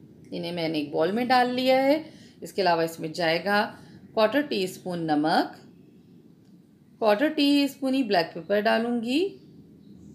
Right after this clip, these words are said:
चिल्ली सॉस डालूँगी दो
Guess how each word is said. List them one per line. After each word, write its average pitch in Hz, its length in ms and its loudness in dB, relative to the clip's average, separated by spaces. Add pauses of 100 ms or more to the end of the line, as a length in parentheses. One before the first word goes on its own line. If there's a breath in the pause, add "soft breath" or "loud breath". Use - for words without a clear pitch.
(4000)
चिल्ली 226 260 0
सॉस 247 340 2
डालूँगी 277 500 0
दो 190 160 -2